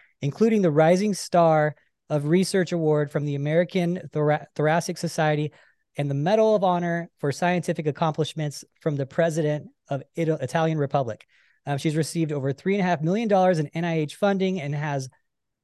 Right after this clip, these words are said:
authored over a hundred and fifty original publications. Quite the impressive resume,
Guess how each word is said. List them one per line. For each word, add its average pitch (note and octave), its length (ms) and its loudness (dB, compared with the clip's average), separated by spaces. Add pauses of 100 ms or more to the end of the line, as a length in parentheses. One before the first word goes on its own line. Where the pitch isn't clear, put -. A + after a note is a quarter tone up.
(100)
authored G3+ 380 4
over D3 260 0
a C3+ 40 -2
hundred F3 280 -2
and D#3+ 120 -4
fifty E3 380 -2
original D3 560 -2
publications. C3 880 -6 (360)
Quite G#3+ 560 2 (100)
the E3 240 -2
impressive E3+ 800 0
resume, C3 800 -4